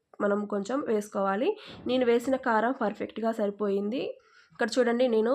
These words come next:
దానికి తగ్గట్టుగా వాటర్ అయితే నేను యాడ్ చేసుకున్నాను. దీంట్లోకి అయితే మనం రసంలోకి మసాలా పౌడర్కి అయితే నేను ఇక్కడ జీలకర్ర, అదేవిధంగా మిరియాలను కూడా ఈ విధంగా అయితే ఫ్రై చేసుకుంటున్నాను. ఇక్కడ మరొక స్టవ్ మీద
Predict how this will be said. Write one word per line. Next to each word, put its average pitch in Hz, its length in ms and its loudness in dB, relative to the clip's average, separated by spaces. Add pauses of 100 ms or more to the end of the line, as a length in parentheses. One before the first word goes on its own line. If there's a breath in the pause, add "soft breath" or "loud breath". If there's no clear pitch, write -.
(120)
దానికి 220 240 0
తగ్గట్టుగా 214 480 -2
వాటర్ 196 340 0
అయితే 202 160 -4
నేను 208 200 -2
యాడ్ 196 220 -2
చేసుకున్నాను. 202 580 -2
దీంట్లోకి 208 480 0
అయితే 196 200 -2
మనం 214 240 -2
రసంలోకి 220 600 -2
మసాలా 214 420 -2
పౌడర్కి 196 440 -2
అయితే 190 140 -6
నేను 190 180 -2
ఇక్కడ 214 180 -6 (1040 soft breath)
జీలకర్ర, 233 400 2 (140)
అదేవిధంగా 214 640 -2
మిరియాలను 214 500 0
కూడా 214 260 -2 (120)
ఈ 220 100 0
విధంగా 202 400 -2
అయితే 196 220 -4
ఫ్రై 220 240 0
చేసుకుంటున్నాను. 202 800 -4 (180)
ఇక్కడ - 200 -4
మరొక 208 340 0
స్టవ్ 208 260 -2
మీద 202 200 -2